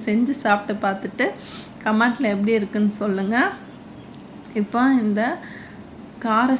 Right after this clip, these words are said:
சேமியாவுக்கு கையில நல்லா எடுத்து உதிர்த்து கொடுங்க. உதுத்து கொடுத்துட்டு, அதுக்கப்புறமா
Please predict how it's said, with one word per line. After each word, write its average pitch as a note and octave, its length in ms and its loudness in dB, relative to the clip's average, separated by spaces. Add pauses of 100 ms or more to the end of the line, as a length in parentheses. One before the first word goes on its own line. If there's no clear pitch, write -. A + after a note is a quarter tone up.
சேமியாவுக்கு G3+ 560 0 (460)
கையில A3 440 4 (240)
நல்லா A3 420 2 (580)
எடுத்து G#3 320 0 (200)
உதிர்த்து A#3 440 2
கொடுங்க. F#3+ 340 -2 (680)
உதுத்து B3+ 320 2 (100)
கொடுத்துட்டு, G3 540 -2 (520)
அதுக்கப்புறமா A#3 680 2